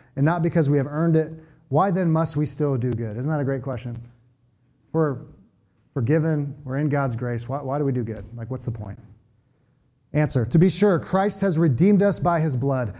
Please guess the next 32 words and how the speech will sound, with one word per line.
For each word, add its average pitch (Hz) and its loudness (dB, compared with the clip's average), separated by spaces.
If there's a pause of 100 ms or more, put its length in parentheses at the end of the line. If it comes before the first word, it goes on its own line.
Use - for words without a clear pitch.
(160)
but 175 4
we 202 6
do 202 6
good 175 4
because 170 2
Christ, 202 0
by 190 2
his 214 0
Spirit, 175 2
is 151 0
also 196 0
renewing 180 4
us 208 -4
to 165 2
be 175 4
like 170 2
himself, 123 -6 (400)
so 185 4
that 190 4
in 190 -2
all 240 2
our 202 0
living 151 2
we 190 4
may 214 4
show 180 2
that 160 -2
we 196 2
are 165 2
thankful 202 -2
to 170 -4
God 123 -6